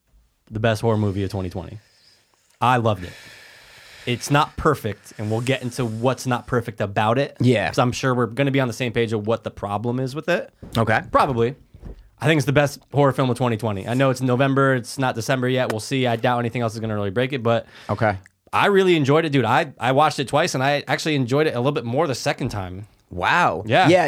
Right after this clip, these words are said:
Speaker 2: you got me thinking of other, other horror movies that came out in twenty twenty.
Speaker 1: I
Speaker 2: That's
Speaker 1: had to
Speaker 2: why
Speaker 1: look
Speaker 2: I was
Speaker 1: at a
Speaker 2: kinda
Speaker 1: list.
Speaker 2: like, well, I was
Speaker 1: I
Speaker 2: gonna
Speaker 1: had to
Speaker 2: say,
Speaker 1: look at
Speaker 2: you
Speaker 1: a list.
Speaker 2: definitely looked at a list 'cause that's a bold statement.
Speaker 1: It is.
Speaker 2: So I was like, how the fuck can you remember everything that came out? So
Speaker 1: I did.
Speaker 2: you looked at a list to see what movies came out. So,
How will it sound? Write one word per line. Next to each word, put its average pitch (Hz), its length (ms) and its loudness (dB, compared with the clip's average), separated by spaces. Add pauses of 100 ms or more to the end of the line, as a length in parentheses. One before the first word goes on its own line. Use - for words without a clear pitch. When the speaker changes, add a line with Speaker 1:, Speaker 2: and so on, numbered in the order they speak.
Speaker 2:
you 151 260 0
got 165 260 4
me 156 100 2
thinking 156 320 2
of 120 100 2
other, 127 220 4
other 135 240 4
horror 131 180 4
movies 120 220 0
that 107 60 -2
came 123 100 2
out 107 60 0
in 113 60 -4
twenty 117 200 0
twenty. 123 220 2
Speaker 1:
I - 40 4
Speaker 2:
That's 135 100 6
Speaker 1:
had 170 40 2
to 160 60 4
Speaker 2:
why 143 80 8
Speaker 1:
look 139 80 6
Speaker 2:
I - 40 2
was 156 100 4
Speaker 1:
at 160 40 6
a 160 60 6
Speaker 2:
kinda 147 180 6
Speaker 1:
list. 143 40 6
Speaker 2:
like, 131 200 4
well, 175 140 6
I - 20 6
was 160 80 4
Speaker 1:
I - 20 4
Speaker 2:
gonna - 60 4
Speaker 1:
had 156 60 4
to 147 40 2
Speaker 2:
say, 165 80 6
Speaker 1:
look 131 120 2
at 151 40 4
Speaker 2:
you 147 60 4
Speaker 1:
a - 20 6
list. 139 80 6
Speaker 2:
definitely 220 220 4
looked 185 180 2
at 151 80 4
a 131 40 4
list 175 200 4
'cause 135 100 2
that's 165 180 4
a 165 40 4
bold 139 320 2
statement. 175 540 2
Speaker 1:
It 135 100 4
is. 131 160 4
Speaker 2:
So 170 80 6
I 160 60 6
was 143 80 2
like, 156 120 4
how 180 120 2
the 202 100 4
fuck - 240 2
can 165 100 2
you 151 100 6
remember 143 320 6
everything 135 260 2
that 120 140 0
came 131 200 2
out? 123 200 2
So 131 120 2
Speaker 1:
I 131 40 6
did. 117 280 2 (160)
Speaker 2:
you 143 140 4
looked 156 160 4
at 147 100 4
a 139 60 4
list 143 220 2
to 143 80 2
see 143 160 2
what 127 180 4
movies 123 260 -2
came 117 220 0
out. 82 200 0
So, 104 420 2